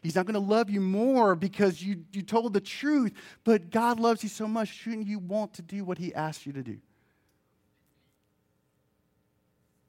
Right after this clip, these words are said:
Teach the why. Our kids need gospel transformation, not behavior modification. They need parents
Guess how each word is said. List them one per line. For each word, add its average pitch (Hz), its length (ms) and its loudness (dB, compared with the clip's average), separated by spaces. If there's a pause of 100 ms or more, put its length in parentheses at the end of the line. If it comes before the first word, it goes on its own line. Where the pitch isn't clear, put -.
(1800)
Teach - 520 -14 (280)
the - 60 -16
why. 165 640 -10 (1600)
Our 147 140 -6
kids 196 680 0
need 170 240 -6
gospel 180 440 0
transformation, 165 840 0
not 151 240 2
behavior 185 420 0
modification. 175 840 -2
They 156 160 0
need 185 280 -4
parents 202 360 -4